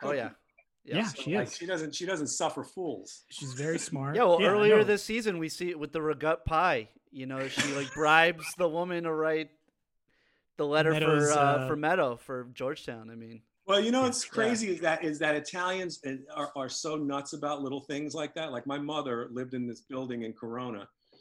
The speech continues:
Speaker 2: and my mother, when she made eggplant parmesan, she would flour the eggplant,
Speaker 3: Mm-hmm.
Speaker 2: not, um, bread it, breadcrumb it.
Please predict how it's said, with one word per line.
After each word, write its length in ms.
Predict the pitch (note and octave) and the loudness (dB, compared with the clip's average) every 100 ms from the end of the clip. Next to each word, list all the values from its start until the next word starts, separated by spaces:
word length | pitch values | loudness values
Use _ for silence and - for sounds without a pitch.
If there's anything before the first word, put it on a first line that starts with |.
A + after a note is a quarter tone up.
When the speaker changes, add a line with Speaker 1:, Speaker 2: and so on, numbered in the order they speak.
| _ _ _ - | _ _ _ -12
Speaker 2:
and 100 | A2 | -6
my 100 | B2+ | -4
mother, 540 | C3+ D#3 E3+ D3+ D3 - | -2 0 0 0 -2 -10
when 180 | A#2+ C3+ | -8 -6
she 220 | C3 F3 | -6 -8
made 220 | F3 D#3+ | -4 -2
eggplant 440 | D3+ D3 D#3 C#3+ C#3 | -2 -4 -6 -8 -6
parmesan, 680 | C#3 C3 B2 C#3 C3+ B2+ | -6 -6 -8 -8 -6 -6
she 200 | A2 - | -8 -10
would 240 | C#3 B2+ - | -8 -8 -10
flour 840 | - D#3 D#3 F3 F3 A#2 A2 G2 _ | -14 -2 2 4 4 0 -4 -8 _
the 220 | - A#2 C#3+ | -14 -12 -8
eggplant, 580 | A2+ - A#2 G2 F#2+ _ _ _ _ | -10 -10 -16 -14 -16 _ _ _ _
Speaker 3:
Mm-hmm. 100 | A#2+ | -6
Speaker 2:
not, 260 | C#3 D#3 D#3+ - _ _ - | -4 -4 -6 -14 _ _ -6
um, 460 | B2 A#2 G#2+ G#2 _ _ _ | -4 -4 -6 -14 _ _ _
bread 220 | C3 C#3+ C3+ | -2 0 0
it, 120 | - | -2
breadcrumb 480 | C#3+ D3 - G#2+ | -4 -4 -6 -10
it. 80 | F2 | -10